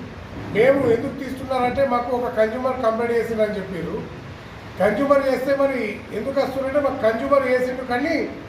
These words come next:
ఇది డిస్టర్బెన్స్ అవుతుందట. ఎస్ఐ గారు, సిఐ గారు కూడా మాకు ఫోన్ చేసి చెప్పడం జరిగింది. కన్స్యూమర్ మూడు రోజుల కింద లెటర్ ఇచ్చిండు. అలాగే కాకుండా ఎస్ఐ గారు, సిఐ గారు పోలీసులను కూడా మా ఆఫీస్కి పంపించి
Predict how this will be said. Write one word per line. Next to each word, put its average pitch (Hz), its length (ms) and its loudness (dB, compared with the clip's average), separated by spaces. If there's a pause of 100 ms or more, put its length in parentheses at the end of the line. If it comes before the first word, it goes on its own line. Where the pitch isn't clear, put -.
(240)
ఇది 220 200 -4
డిస్టర్బెన్స్ 269 520 2
అవుతుందట. 247 640 0 (960)
ఎస్ఐ 277 320 4
గారు, 285 380 2
సిఐ 262 300 2
గారు 262 180 0
కూడా 262 140 -2
మాకు 247 300 -2
ఫోన్ 240 200 2
చేసి 240 180 2
చెప్పడం 226 440 -2
జరిగింది. 220 500 0
కన్స్యూమర్ 226 440 0
మూడు 220 280 0
రోజుల 226 260 2
కింద 220 200 -2
లెటర్ 208 400 2
ఇచ్చిండు. 247 480 -2 (680)
అలాగే 254 300 4
కాకుండా 277 600 0 (100)
ఎస్ఐ 226 260 -6
గారు, 277 340 0 (760)
సిఐ 269 240 8
గారు 170 440 0 (580)
పోలీసులను 277 420 2
కూడా 247 380 4
మా 226 300 2 (100)
ఆఫీస్కి 247 440 -4
పంపించి 233 640 -6